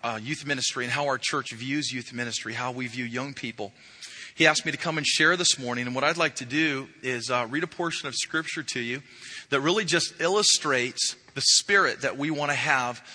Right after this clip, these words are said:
in youth ministry and the attitude that we have towards young people as a church.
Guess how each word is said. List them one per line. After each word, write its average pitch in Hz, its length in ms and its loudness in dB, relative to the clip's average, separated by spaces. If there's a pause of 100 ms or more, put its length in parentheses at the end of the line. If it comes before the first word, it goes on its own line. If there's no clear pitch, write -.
(240)
in 160 220 0
youth 147 260 -4
ministry 127 640 -2
and 143 160 0
the 139 160 -4
attitude 147 600 0
that 123 140 -4
we 127 140 -6
have 127 240 -2
towards 127 360 -4
young 151 240 -4
people 120 320 -6
as 117 100 -6
a 120 60 -10
church. - 480 -4